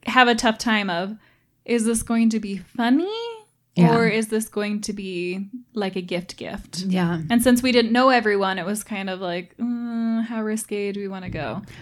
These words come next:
Speaker 2: My personality is so funny. I'm on the side of funny all the time. Even with cards, every birthday, anniversary, Valentine's
Speaker 1: Cards
Speaker 2: Day,
Speaker 1: for sure.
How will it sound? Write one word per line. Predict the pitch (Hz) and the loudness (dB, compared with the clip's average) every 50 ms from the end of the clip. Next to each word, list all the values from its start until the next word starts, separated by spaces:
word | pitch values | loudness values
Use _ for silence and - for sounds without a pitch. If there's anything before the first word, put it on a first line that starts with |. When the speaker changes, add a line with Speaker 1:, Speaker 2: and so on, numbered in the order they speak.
| - - | 0 4
Speaker 2:
My | 226 240 262 | 4 6 6
personality | 247 - 302 311 302 294 262 233 220 220 214 202 196 | 6 6 4 6 8 10 10 10 10 10 8 8 8
is | 190 180 175 - | 6 6 6 6
so | - - 196 180 180 175 | 6 6 6 8 6 6
funny. | 170 - - 165 160 160 160 160 156 | 4 2 0 2 2 2 2 2 4
I'm | - 190 202 220 | 6 8 10 12
on | 226 226 | 12 12
the | 220 202 | 12 10
side | - - 196 175 170 | 8 6 6 6 6
of | 170 165 | 6 4
funny | - - 170 160 160 160 | 2 2 2 4 4 2
all | 156 147 156 156 | 4 4 4 4
the | 151 156 | 4 2
time. | 156 151 151 151 - 139 156 156 - - - - | 2 0 -2 -2 -2 -2 -4 -4 -6 -6 4 8
Even | 247 254 277 330 330 | 10 12 12 12 12
with | 311 294 285 - | 10 10 8 4
cards, | - - - 202 190 190 190 190 190 185 - | 2 6 8 10 10 10 10 8 6 4 4
every | - 202 202 226 247 240 | 4 6 8 10 10 10
birthday, | 196 - 190 180 180 175 - 175 170 165 160 160 160 - _ - | 10 10 8 8 8 8 8 8 8 8 6 4 2 2 _ 6
anniversary, | 196 190 202 208 190 185 180 180 175 - - 170 170 165 165 160 156 | 8 8 10 10 10 10 10 10 10 8 6 6 6 8 8 6 4
Valentine's | - 156 175 170 170 175 175 180 160 185 175 175 | 6 6 8 8 10 10 10 8 8 8 8 8
Speaker 1:
Cards | 208 214 202 | 8 8 8
Speaker 2:
Day, | 170 160 165 160 | 8 6 6 4
Speaker 1:
for | 156 | 0
sure. | - - - - 185 180 180 | -2 -6 -8 -8 -8 -6 -6